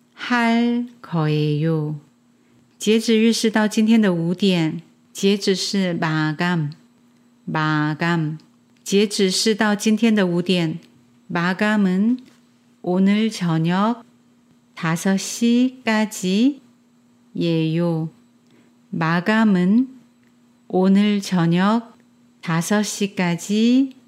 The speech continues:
예요.那现在我们来复习一下，从首尔到釜山高铁时间会花多久呢？서울부터 부산까지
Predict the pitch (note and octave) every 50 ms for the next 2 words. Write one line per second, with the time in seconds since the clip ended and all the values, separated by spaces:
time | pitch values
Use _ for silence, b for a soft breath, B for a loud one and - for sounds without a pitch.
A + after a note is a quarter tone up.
0 | _ _ _ _ _ _ _ _ _ _ - E3+ E3 E3 E3 E3 E3 E3 E3+ F3
1 | F3 E3+ E3 D#3+ D#3+ D#3+ - _ _ _ _ _ _ _ _ _ _ _ _ _
2 | _ _ - G#3+ G#3+ - B3 A#3+ B3 A3 F#3+ F3+ F3+ E3 F3 - - A3+ G#3+ G#3+
3 | - F#3 F3 F3 F3 - G#3 F#3+ F#3 F3+ E3+ F3 - - - - - _ _ -
4 | - G3+ F#3+ G3 G#3 G#3 - - G#3 A3 A3+ G#3+ G3 G3 A3 G#3+ G#3 G3+ - -
5 | E3+ E3 D#3+ - - G3 F3+ F#3 F#3 F#3 F#3 F#3+ G3 - - _ _ _ - G3
6 | G3+ G#3+ G#3 G#3 F#3+ F3 F3+ - F3+ E3 F3+ G3 G3 G3+ G#3 G3 G3 G3 F#3+ F#3+
7 | G3 G3 G3 F#3+ F#3+ F#3+ - G3+ F3+ E3+ E3 E3 E3+ E3+ E3+ E3+ F3 - - _
8 | _ _ _ _ _ _ _ - - - B3+ B3+ B3+ B3+ B3+ B3 B3 A#3+ A#3+ G#3+
9 | G3 G3 - - - A3 A3+ A3+ A#3+ B3 C4 C#4+ C#4+ - - _ _ _ _ _
10 | _ _ _ _ _ _ - - F#3+ F#3+ - G#3 G#3 G3+ G3+ G3 G3 G3 F#3 F3
11 | F3 F3 - - A3 A#3 A#3+ B3 C4 C4+ C4+ C4